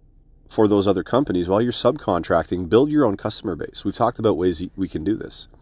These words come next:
Facebook ads, word of mouth, uh, awesome S E O through, through your website.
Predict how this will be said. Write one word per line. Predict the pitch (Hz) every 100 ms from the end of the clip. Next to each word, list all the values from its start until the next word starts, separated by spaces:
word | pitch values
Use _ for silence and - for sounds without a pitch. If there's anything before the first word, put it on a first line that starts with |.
| - - - - - - - - -
Facebook | - - 92 -
ads, | 87 85 80
word | 85 85
of |
mouth, | 82 78 80 78 - -
uh, | 71 71 69 - - - -
awesome | 95 92 - 92 85
S | 85 -
E | 87 85
O | 80 78
through, | - 87 82 80
through | - 87
your | 78
website. | 80 76 - 78